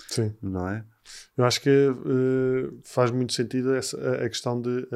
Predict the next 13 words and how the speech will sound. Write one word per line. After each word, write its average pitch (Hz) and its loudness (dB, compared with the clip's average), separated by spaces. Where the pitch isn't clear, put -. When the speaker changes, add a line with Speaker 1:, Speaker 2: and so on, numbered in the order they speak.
Speaker 1:
a - -2
pessoa, 123 0
se - -4
entende 120 0
que 123 -4
há 117 6
algo 117 2
que 123 -8
não 117 -2
está 113 0
bem 113 0
na 120 -2
relação, 117 -2